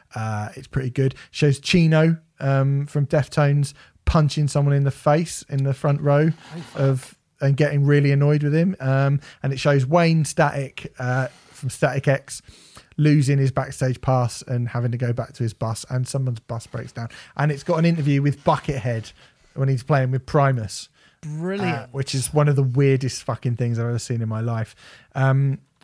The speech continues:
Speaker 1: but it's a, it's a pretty good documentary. I think it's on YouTube if you wanna get a chance to watch it. It is actually pretty good.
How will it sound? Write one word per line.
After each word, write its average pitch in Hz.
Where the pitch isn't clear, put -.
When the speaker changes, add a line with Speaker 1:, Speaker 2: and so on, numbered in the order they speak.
Speaker 1:
but 180
it's 175
a, 180
it's 185
a 190
pretty 202
good 156
documentary. 143
I 120
think 180
it's 135
on 135
YouTube 131
if 104
you 117
wanna 113
get 117
a -
chance 117
to 123
watch 117
it. 104
It 117
is 127
actually 123
pretty 113
good. 113